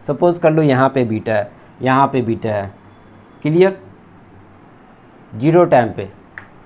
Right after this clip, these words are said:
आपका ज़ीरो टाइम पे, सॉरी, हाँ, नेक्स्ट क्या है, T is equal to beta by two gamma है।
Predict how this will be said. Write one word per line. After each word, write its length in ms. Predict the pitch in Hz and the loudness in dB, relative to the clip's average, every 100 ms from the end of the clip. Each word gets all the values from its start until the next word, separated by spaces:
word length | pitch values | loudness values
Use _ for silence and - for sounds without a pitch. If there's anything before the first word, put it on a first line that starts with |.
| - - - - - | -20 -20 -20 -20 -4
आपका 320 | 151 165 214 185 - - 113 | -2 2 2 0 -4 -18 -10
ज़ीरो 300 | 123 196 240 | -2 4 4
टाइम 300 | 247 202 208 | 4 2 2
पे, 180 | 202 190 - - - - - | 2 2 2 -10 -20 -20 -10
सॉरी, 400 | 170 180 170 113 - - - - - - - - - - - - - | -4 2 2 2 -2 -20 -20 -20 -20 -20 -20 -20 -20 -20 -20 -20 -10
हाँ, 200 | 131 135 | -2 0
नेक्स्ट 360 | 143 202 202 - | 2 0 0 -2
क्या 140 | 190 | 2
है, 140 | 185 190 | 2 0
T 40 | 196 | 0
is 120 | 190 | 0
equal 180 | 196 185 | 0 2
to 80 | 185 | 2
beta 340 | 151 165 175 175 | 2 2 4 4
by 100 | 185 | 2
two 180 | 185 165 | 2 2
gamma 300 | 147 123 107 | 4 2 0
है। 220 | 104 113 | -8 -14